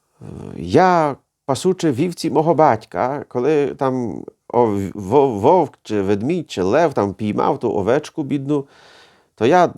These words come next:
наздоганяв і доки не вирвав її, то тоді аж повертався», так?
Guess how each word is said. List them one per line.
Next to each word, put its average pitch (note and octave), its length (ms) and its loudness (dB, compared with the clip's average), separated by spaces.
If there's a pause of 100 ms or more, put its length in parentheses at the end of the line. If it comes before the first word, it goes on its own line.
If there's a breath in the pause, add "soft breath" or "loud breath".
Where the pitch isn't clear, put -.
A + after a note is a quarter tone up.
(140)
наздоганяв G#3 1120 2
і D#3+ 200 -4
доки F#3 480 2
не F3+ 140 2
вирвав F3 420 2
її, E3 280 -2
то C3+ 340 -4
тоді A#2 220 -4
аж G#2 140 0
повертався», F2+ 680 -6
так? - 320 -12